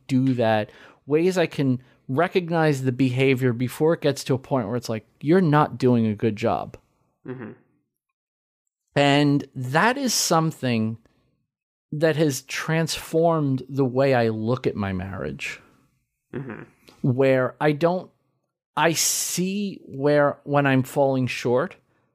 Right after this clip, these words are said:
Speaker 1: and I make an effort to not fall short. Whereas before it was like,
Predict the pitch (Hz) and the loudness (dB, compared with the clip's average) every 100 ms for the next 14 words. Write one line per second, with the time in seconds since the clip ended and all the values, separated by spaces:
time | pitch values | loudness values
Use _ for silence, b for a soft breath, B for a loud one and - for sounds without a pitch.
0 | _ - 139 131 135 147 147 123 120 131 | _ 0 2 4 4 2 0 -2 -2 -2
1 | - 110 - _ - 135 120 113 113 - | -2 -4 -6 _ -4 2 4 4 2 0
2 | - 76 - - - - - b b b | -6 -6 -6 -8 -10 -12 -18 b b b
3 | b b - 151 151 151 131 151 - - | b b -6 0 4 2 2 -2 -4 -2
4 | 170 175 170 123 143 131 120 117 | 2 4 4 2 0 2 0 -2